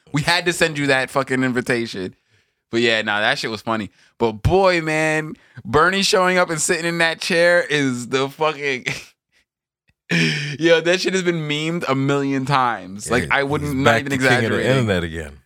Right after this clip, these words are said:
Speaker 1: This nigga Bernie is in every image. If, if there's an iconic image, it's been photoshopped with Bernie in it. Like, and it's, and, and it just shows, man. Like, the people loved Bernie, man.
Speaker 2: Yep.
Speaker 1: The people loved Bernie. He
Speaker 2: Fucking
Speaker 1: could have
Speaker 2: Bernie.
Speaker 1: won.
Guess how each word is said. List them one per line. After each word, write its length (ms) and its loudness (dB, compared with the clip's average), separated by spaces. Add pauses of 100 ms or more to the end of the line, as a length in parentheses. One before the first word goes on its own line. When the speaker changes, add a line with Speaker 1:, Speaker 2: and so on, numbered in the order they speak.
Speaker 1:
This 220 -2
nigga 400 -2
Bernie 420 0
is 160 0
in 240 -2
every 380 0
image. 580 -2 (420)
If, 240 2
if 200 -2
there's 180 2
an 80 2
iconic 500 0
image, 360 0
it's 100 -2
been 140 -2
photoshopped 420 -2
with 140 -8
Bernie 340 -4
in 80 -6
it. 180 -8 (480)
Like, 400 -4 (480)
and 120 2
it's, 220 -2
and, 300 -6
and 160 -2
it 40 0
just 220 -2
shows, 600 0
man. 360 0
Like, 200 0 (260)
the 80 2
people 420 0
loved 300 2
Bernie, 320 2
man. 440 0
Speaker 2:
Yep. 240 -4
Speaker 1:
The 80 2
people 480 0
loved 320 2
Bernie. 240 2
He 180 -4
Speaker 2:
Fucking 160 -2
Speaker 1:
could 120 2
have 120 -2
Speaker 2:
Bernie. 140 0
Speaker 1:
won. 300 0